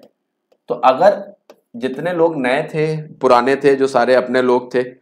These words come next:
ब-, बहत्तर पच्चीस में रिपीट कर दीजिए। बेटा, बहत्तर पच्चीस,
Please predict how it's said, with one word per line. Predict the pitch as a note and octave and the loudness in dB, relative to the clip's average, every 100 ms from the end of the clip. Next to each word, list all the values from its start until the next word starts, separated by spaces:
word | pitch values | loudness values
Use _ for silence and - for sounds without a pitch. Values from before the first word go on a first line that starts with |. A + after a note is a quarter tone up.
| _ _ _ _ _ _ _ _ _ _ A2+ | _ _ _ _ _ _ _ _ _ _ -20
ब-, | G#2+ G#2 - | -16 -16 -12
बहत्तर | G#2+ G#2 A2 - A3 G3 | -6 -4 -4 -2 0 2
पच्चीस | F#3+ G3 A3 A3 | 0 -2 -6 -2
में | G#3+ D#3 | -2 0
रिपीट | C#3 E3 F3+ | 2 2 4
कर | F3+ D#3+ | 4 2
दीजिए। | D3+ F#3 G3 - - - _ | 0 -4 -6 -12 -18 -20 _
बेटा, | A3 B3+ B3 | -6 0 0
बहत्तर | G#3+ D3+ A3+ A#2+ - G3+ | 0 0 -2 -4 -4 -4
पच्चीस, | F#3+ - G3+ G3+ | -4 -4 -4 -6